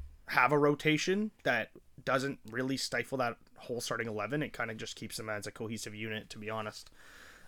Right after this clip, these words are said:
Um, anyways, so, I mean, it was all in all a good game to watch.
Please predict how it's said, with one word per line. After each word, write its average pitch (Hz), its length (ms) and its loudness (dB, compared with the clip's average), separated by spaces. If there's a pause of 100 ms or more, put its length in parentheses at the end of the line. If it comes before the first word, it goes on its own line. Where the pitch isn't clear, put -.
Um, 123 480 6 (220)
anyways, 147 380 6
so, 131 160 2
I 131 80 4
mean, 143 180 4 (260)
it 185 80 10
was 214 120 12
all 220 160 12
in 202 80 12
all 196 120 12
a 185 60 12
good 170 160 12
game 156 220 12
to 151 80 12
watch. 127 500 10